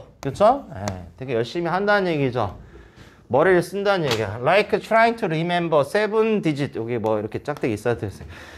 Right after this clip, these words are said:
자, 일곱 자리 숫자를 갖다 기억하는 것처럼. 그러면은요, 그러면은요, 요게 또 빈칸이죠. 그죠? 빈칸.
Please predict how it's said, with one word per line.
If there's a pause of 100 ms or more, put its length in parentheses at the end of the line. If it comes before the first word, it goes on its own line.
자,
일곱
자리
숫자를
갖다
기억하는
것처럼.
그러면은요, (260)
그러면은요,
요게
또
빈칸이죠. (540)
그죠?
빈칸.